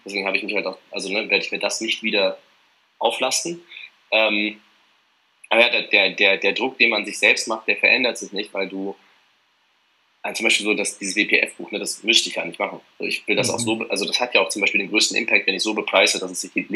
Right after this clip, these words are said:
Speaker 1: jeder leisten kann und dass es halt irgendwie, ne, so ein, so ein, also, äh, man macht jetzt auch nicht so ein Buch, um dann irgendwie reich zu werden. So, das, glaub ich, gibt's
Speaker 2: Ja,
Speaker 1: wenige
Speaker 2: klar.
Speaker 1: Leute, außer solchen Leuten, die so Bücher geschrieben haben wie Elon Musk oder so, die dann <laughs> damit nochmal Geld verdienen. Ähm,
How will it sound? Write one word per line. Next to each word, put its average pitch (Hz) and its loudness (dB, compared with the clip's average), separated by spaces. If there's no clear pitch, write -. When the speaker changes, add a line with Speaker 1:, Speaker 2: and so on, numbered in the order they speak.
Speaker 1:
jeder 95 2
leisten 95 4
kann 98 -4
und 95 -6
dass 90 -8
es 85 -2
halt 87 -4
irgendwie, 87 -2
ne, 101 2
so 98 -2
ein, 90 -4
so 101 -2
ein, 87 -6
also, - -12
äh, - -16
man 98 -4
macht 101 2
jetzt 101 2
auch - -6
nicht 98 0
so 101 2
ein 98 -2
Buch, 104 -4
um 95 -6
dann 92 0
irgendwie 92 0
reich 110 4
zu - -4
werden. 85 2
So, 95 -2
das, - -4
glaub 80 -2
ich, - -2
gibt's - -8
Speaker 2:
Ja, 131 -4
Speaker 1:
wenige 107 4
Speaker 2:
klar. 104 2
Speaker 1:
Leute, 104 2
außer 98 4
solchen 95 4
Leuten, 95 4
die 92 4
so 90 -2
Bücher - 2
geschrieben 95 4
haben 90 -2
wie 95 0
Elon 87 0
Musk - 0
oder 80 -2
so, 82 -2
die 82 0
dann - -4
<laughs> - 2
damit - 2
nochmal - 2
Geld - 6
verdienen. - 0
Ähm, 95 4